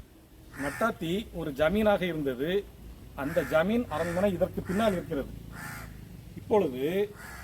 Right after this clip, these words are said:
நாடன் என்கிற சொல்லை பற்றிய செய்தியை சொல்கிறோம்.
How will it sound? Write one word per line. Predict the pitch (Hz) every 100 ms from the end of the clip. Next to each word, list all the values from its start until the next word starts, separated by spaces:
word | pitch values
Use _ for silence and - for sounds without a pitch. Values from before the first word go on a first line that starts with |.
| - - - - - - - - - - - - - - - 131 156
நாடன் | 202 220 214 220 110 - - - - - - - - - - 156
என்கிற | 190 180 151 170 196 175
சொல்லை | 175 190 185
பற்றிய | 170 147 160 185 202 -
செய்தியை | 180 175 185 180
சொல்கிறோம். | 156 143 143